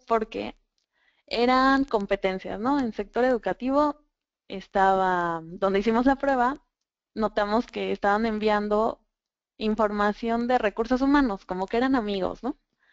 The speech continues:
Este, de una escuela y de otra, y se estaban compartiendo los currículums, pero el problema no es ese, ¿no? El problema es que al final del día uno elige a dónde manda su, sí, su currículum, ¿no?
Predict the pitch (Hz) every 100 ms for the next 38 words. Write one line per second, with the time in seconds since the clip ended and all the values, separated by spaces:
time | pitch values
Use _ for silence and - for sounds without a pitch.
0 | _ _ _ _ _ - 196 180 - 175
1 | 180 180 220 233 - 220 220 208 208 220
2 | 220 - 214 220 - - 226 220 285 320
3 | 339 254 202 202 214 220 220 220 208 190
4 | - 196 208 208 226 226 381 - _ _
5 | _ _ _ _ _ _ _ _ - 214
6 | 220 240 233 254 254 262 262 - 262 247
7 | 196 180 202 220 202 202 208 214 226 240
8 | - 202 185 190 _ _ _ _ 202 202
9 | 220 220 240 247 233 208 208 226 233 233
10 | 208 202 214 196 185 185 185 180 175 180
11 | 190 - 170 165 165 - 220 320 - 180
12 | 180 196 233 196 180 175 220